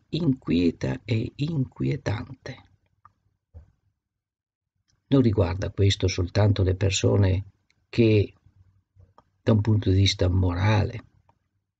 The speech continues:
da un punto di vista dell'ordine giuridico,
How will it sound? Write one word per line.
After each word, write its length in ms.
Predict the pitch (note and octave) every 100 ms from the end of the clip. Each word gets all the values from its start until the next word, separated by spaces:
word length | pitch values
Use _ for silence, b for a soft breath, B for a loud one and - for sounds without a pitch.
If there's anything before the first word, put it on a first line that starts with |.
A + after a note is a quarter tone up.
| _ _ _
da 100 | -
un 100 | G2+
punto 320 | F#2 A2 G#2 G2+
di 120 | F#2+
vista 640 | F#2+ F#2+ - - - - _ _ _ _
dell'ordine 640 | - G#2 F2+ F#2+ F#2+ F2 F2+
giuridico, 680 | F#2+ G#2+ G#2 E2+ - -